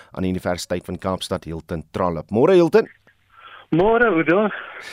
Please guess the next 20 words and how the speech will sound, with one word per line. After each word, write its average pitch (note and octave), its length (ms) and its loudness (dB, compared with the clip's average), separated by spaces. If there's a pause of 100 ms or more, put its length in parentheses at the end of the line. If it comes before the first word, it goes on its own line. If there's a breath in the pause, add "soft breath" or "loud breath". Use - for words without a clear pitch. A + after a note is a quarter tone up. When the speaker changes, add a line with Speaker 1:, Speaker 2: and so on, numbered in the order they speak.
(160 loud breath)
Speaker 1:
Stem C4+ 240 2
jy C#4+ 80 6
saam C4+ 320 6
met C#4 100 2
die, B3+ 280 6
eh, A#3 320 6 (680 loud breath)
die D#3 560 -4 (1500)
denke F#3+ 380 4
dat E3+ 280 4
die B2+ 300 -4
kragkrisis F#3+ 840 2
die - 140 -2 (120)
ergste G3+ 600 2
nou E3 200 8
verby D#3 400 4
is? - 240 -6 (1080 loud breath)
Speaker 2:
Uh, F#3+ 120 4 (120)
you F3+ 120 2
know, G#3 160 4
Udo, G3+ 560 4